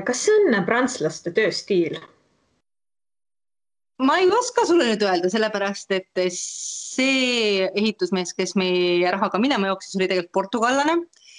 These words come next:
Speaker 2: Üks nendest plaatijatest, kes tahtis halli vuukisegu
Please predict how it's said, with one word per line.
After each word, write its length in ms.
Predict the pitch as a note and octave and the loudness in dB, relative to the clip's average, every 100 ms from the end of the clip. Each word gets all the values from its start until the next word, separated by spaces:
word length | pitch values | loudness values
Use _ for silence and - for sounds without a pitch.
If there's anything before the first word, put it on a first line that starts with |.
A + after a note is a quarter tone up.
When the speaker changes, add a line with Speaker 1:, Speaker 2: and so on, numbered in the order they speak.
| - _ _ _ _ _ - | -20 _ _ _ _ _ -2
Speaker 2:
Üks 460 | B3 C#4 - - - | -2 -2 -6 -6 0
nendest 380 | A3+ G3+ G3+ - | 0 0 -2 -4
plaatijatest, 1000 | - A#3+ A#3 A#3 F#3+ G3 G3 F#3+ F#3 - F#3+ | -2 0 0 -2 -2 -2 -2 -4 -4 -6 -6
kes 140 | F#3+ | -4
tahtis 300 | G#3+ G#3 F#3+ | -4 -4 -4
halli 300 | A3+ B3 A3 F#3 | -2 0 0 0
vuukisegu 480 | G3 F#3 F#3+ G3 | -2 -2 -2 -2